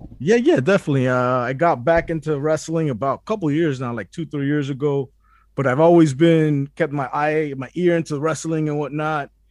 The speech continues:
Uh, I always watched during the Attitude Era,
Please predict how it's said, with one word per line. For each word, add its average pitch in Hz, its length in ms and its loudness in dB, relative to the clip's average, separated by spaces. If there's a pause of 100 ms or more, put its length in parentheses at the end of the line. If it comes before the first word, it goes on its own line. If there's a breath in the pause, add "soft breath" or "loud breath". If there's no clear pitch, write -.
(340)
Uh, 123 40 -8
I 127 200 -6
always 143 320 -2
watched 156 380 0
during 147 260 0
the 117 100 -8
Attitude 147 480 -2
Era, 147 460 -2